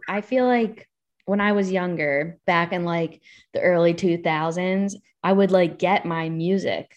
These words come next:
through television shows. And I think now, you know, we're just, we're inundated with so many shows and, you know, there's so many limited series now, but there are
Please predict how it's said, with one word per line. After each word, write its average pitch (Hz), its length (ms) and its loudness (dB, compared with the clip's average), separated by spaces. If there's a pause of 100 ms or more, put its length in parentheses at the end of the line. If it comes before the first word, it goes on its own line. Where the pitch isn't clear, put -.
(140)
through 196 260 2
television 147 640 -4
shows. 143 460 -8
And 165 140 -6
I 170 120 -2
think 180 300 -4
now, 170 480 -4 (240)
you 175 100 -6
know, 160 160 -2
we're 165 180 -2
just, 160 320 -8
we're 165 160 -6
inundated 160 720 -2
with 151 140 -8
so 170 500 -4
many 160 320 -4
shows 156 480 -6
and, 151 120 -8
you 151 80 -8
know, 151 160 -6
there's 156 240 -6
so 175 160 -4
many 160 380 -6 (420)
limited 170 460 2
series 160 640 -2
now, 135 560 -6
but 170 140 -6
there 185 180 4
are 170 400 0